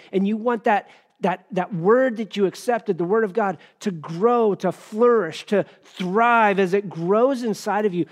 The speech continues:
so that you're not led astray by moral filth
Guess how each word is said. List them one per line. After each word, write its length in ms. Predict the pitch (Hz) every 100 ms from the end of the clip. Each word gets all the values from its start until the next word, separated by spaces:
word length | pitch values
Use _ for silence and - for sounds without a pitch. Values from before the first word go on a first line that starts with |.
| -
so 160 | - 226
that 140 | 233
you're 200 | 214 208
not 500 | 190 208 254 277 226 - _
led 220 | 190 190
astray 400 | 190 - - 190
by 220 | 170 175 175
moral 460 | 170 180 208 202
filth 460 | - - 175 175